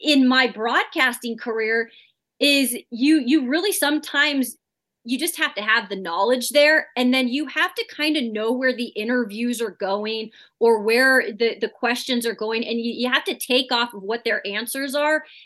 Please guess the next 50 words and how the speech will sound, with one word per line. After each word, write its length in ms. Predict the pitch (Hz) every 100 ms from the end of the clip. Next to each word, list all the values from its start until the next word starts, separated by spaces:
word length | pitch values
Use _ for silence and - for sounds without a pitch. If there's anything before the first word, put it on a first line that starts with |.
| -
and 180 | 247 247
really 380 | 262 330 311 220
feed 180 | 262 294
off 140 | 262
of 80 | 226
that 180 | 247 -
and 120 | 240
maybe 320 | 233 254 262
just 180 | 233 247
develop 460 | 226 196 214 247 240
your 120 | 214
question 500 | - 220 240 - 214
off 180 | 208 226
of 100 | 202
that. 200 | 226 208
You 80 | 277
can't 240 | - 415 -
come 160 | 285 240
in 140 | 233
prepared 640 | 233 220 - 214 220 220 - -
always 500 | 220 220 226 226 226
with 160 | 220 214
the 140 | - -
questions 640 | - 226 226 - 226 196
laid 280 | 190 208 214
out. 300 | 196 214 262 - - - -
Th-, 160 | 165 240
that's 380 | 254 311 453 -
not, 240 | 403 349 294
I 100 | 262
think, 240 | 277 254 202
the 160 | 220
way 200 | 196 226 220
to 120 | 180
do 220 | 196 226
radio, 580 | - 185 220 - - -
right? 320 | 208 208 247 294
I 40 | 247
mean, 300 | 294 269 254
you've 220 | 247 247
gotta 280 | 294 370 330
be 200 | 294 277
prepared 580 | 240 220 - 220 247 226
and 160 | 208
you've 180 | 220 202
got 260 | 208 233 247
to 80 | 226
have 280 | 214 220 220
things 240 | 214 208 185
there. 340 | 190 214 254